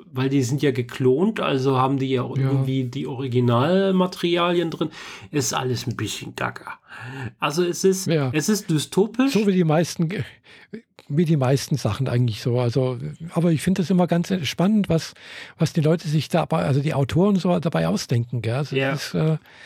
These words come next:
Speaker 2: auch bei den Manhwas, das ist, äh, echt spannend, äh, also
Speaker 1: Ja, ich hab von Neo Genesis
Speaker 2: Gefällt mir.
Speaker 1: Evangelion den, den Anfang, also die ersten Folgen hab ich damals gesehen, wo mein Schulfreund die als Videokassette aus Japan gekriegt hat.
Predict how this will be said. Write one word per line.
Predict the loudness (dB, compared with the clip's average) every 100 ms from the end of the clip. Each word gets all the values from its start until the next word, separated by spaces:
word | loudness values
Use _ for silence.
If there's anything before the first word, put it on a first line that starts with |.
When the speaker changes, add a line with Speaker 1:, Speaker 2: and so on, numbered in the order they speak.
| -20 -20 -20 _ -4
Speaker 2:
auch | 0
bei | 2 2
den | 2 0
Manhwas, | 0 2 4 4 2 0
das | 0 -2
ist, | 0
äh, | 0 0 -4 -6 -8 -10 _ -20 _ -20 -12 -10 -8 -2
echt | -2 -2 -6 -8
spannend, | -4 2 4 4 0 -4
äh, |
also | -2 0 0 2 2 2 -2 _ -20 -20 -20 -20 _ _ _ _ _
Speaker 1:
Ja, | -2
ich | 0 0
hab | -2
von | 0 0 2
Neo | 2 2
Genesis | 2 2 2 2
Speaker 2:
Gefällt | 2 2
mir. | 4
Speaker 1:
Evangelion | 4 4 4 2 0 -4 -12 -2
den, | 0 0 -2 -2
den | -2
Anfang, | 0 -2 -2 0 2 2 0
also | 0
die | 0 0
ersten | 0 0 0 -2
Folgen | 0 0 2 2
hab | 0
ich | -2
damals | -2 -2 -2 -2
gesehen, | -4 0 0 2 0 -2
wo | -2
mein | 0 0 -2
Schulfreund | 0 0 0 -6 -4 0 0 0
die | 0 0
als | 2 0 0
Videokassette | 0 2 2 2 2 2 0
aus | -2 0
Japan | -2 0 0
gekriegt | -2 -4 -6 -6
hat. | -10 -10